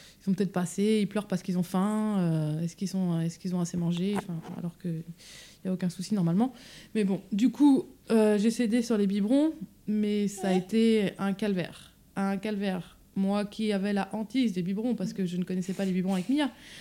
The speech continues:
Speaker 1: Donc je me suis dit, « Moi je vais allaiter mes triplés, ça va être plus facile. Euh, allaitement, c'est plus simple que des biberons. Pas de biberons à nettoyer, à préparer, à chauffer. » Euh, la nuit, je me suis dit, « Bah, c'est plus simple. Enfin, euh, je lui donne le sein, euh, le petit se réveille, je lui donne le sein, euh, au suivant, et puis voilà. »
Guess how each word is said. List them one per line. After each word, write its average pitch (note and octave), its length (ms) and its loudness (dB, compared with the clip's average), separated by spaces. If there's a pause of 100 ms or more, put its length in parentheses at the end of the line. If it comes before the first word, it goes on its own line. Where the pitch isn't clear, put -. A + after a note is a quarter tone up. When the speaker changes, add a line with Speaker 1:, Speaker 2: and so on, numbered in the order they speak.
(140)
Speaker 1:
Donc G3 80 -2
je F3+ 80 -4
me G3 80 4
suis F#3 160 -2
dit, « A#3+ 160 4
Moi A3 160 4
je G3 60 2
vais G3+ 80 2
allaiter G3 220 4
mes F3+ 100 6
triplés, B3+ 400 0
ça A#3+ 120 -2
va F#3+ 40 0
être F3+ 80 -4
plus E3+ 100 -6
facile. C4 480 2
Euh, E3 240 2 (140)
allaitement, G3 420 2
c'est A3+ 140 -2
plus G3+ 120 -2
simple G3+ 180 0
que - 100 -2
des E3 80 -4
biberons. G3 340 0
Pas A#3 160 -2
de F#3+ 60 -2
biberons G3 520 0 (460)
à G3+ 160 2
nettoyer, G3 640 4
à G#3+ 80 4
préparer, G3+ 680 2
à G#3+ 100 4
chauffer. » C4 380 0 (280)
Euh, G#3+ 80 4
la A3+ 160 8
nuit, C4 240 10
je A3+ 80 4
me A3+ 80 8
suis A#3 160 0
dit, « A#3 180 2
Bah, F#3+ 120 4
c'est F3 140 -2
plus G3+ 120 -4
simple. D#4 300 0
Enfin, A#3 320 2 (220)
euh, G3 180 4
je F3 80 -2
lui G#3+ 80 -2
donne G#3 180 4
le G3+ 120 6
sein, C4+ 420 4
euh, A3+ 160 8
le G#3+ 140 4
petit A#3 240 0
se - 80 -10
réveille, A3 260 2
je G3+ 60 0
lui G3 60 -2
donne F#3 180 2
le F#3+ 100 2
sein, C#4+ 420 2
euh, G#3 240 4
au G3+ 60 4
suivant, G3+ 480 0
et C4 60 2
puis F#3 100 -8
voilà. » C#4 260 0